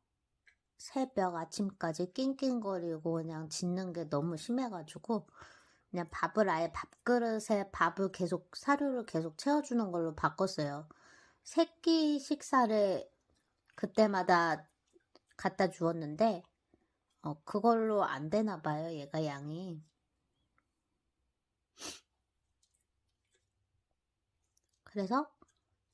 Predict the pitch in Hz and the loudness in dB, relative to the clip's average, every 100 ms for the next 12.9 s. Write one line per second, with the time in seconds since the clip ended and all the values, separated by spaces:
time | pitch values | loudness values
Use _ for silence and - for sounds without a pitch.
0 | - 160 156 262 262 254 233 190 170 175 | -6 -6 4 6 6 2 -2 0 0 -2
1 | 160 220 262 269 _ _ _ _ _ - | 0 0 2 -2 _ _ _ _ _ -2
2 | 165 175 170 180 175 165 151 156 156 214 | 0 0 -2 -4 -6 -6 -6 -2 -2 -2
3 | 233 226 156 147 202 - - 285 277 - | -6 -6 -6 -6 -8 -8 -4 -2 -4 -4
4 | 202 185 - 202 156 147 156 240 294 _ | -4 -4 -8 -6 -4 -4 -4 -6 -10 _
5 | _ _ _ _ _ _ _ 175 156 156 | _ _ _ _ _ _ _ -6 -6 -8
6 | 156 _ 214 226 220 170 156 156 160 151 | -14 _ -8 -4 -2 -2 -2 -2 -2 -4
7 | 160 165 - 247 233 _ _ _ _ - | 0 0 2 0 -2 _ _ _ _ -4
8 | 185 202 202 - 311 320 311 - 359 359 | 0 0 -4 4 4 4 -4 4 4 6
9 | 370 320 247 165 - 165 202 165 - _ | 2 0 -2 -6 -4 -2 -2 -6 -16 _
10 | _ _ - - 202 254 247 190 208 - | _ _ -8 -2 2 4 4 4 2 4
11 | 311 302 277 - 185 185 190 262 269 233 | 4 4 0 -8 -4 0 0 0 -2 -2
12 | 202 151 147 214 - _ 214 254 | -2 -2 -2 -6 -8 _ -2 -2